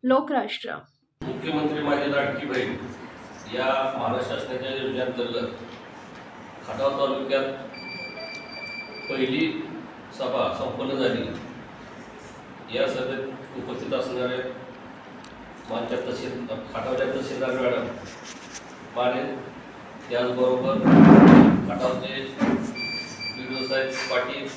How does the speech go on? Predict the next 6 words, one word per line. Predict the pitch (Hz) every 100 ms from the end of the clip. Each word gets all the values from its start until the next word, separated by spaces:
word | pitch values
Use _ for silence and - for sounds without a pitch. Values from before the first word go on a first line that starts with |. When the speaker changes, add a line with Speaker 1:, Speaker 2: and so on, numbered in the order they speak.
| - - - - - - - 113
Speaker 2:
वडूदचे | 117 120 135 139 139 135 139 -
शिवसाहेब | 131 135 135 - - - - - - - -
जगताप | - 120 143 143
साहेब, | - - - - - - - - - - -
त्याचबरोबर | 131 127 135 131 127 143 143 143 - - - - - - - - - - - - - - - - - - - - - - - - - - - - -
बालविकास | 127 127 135 120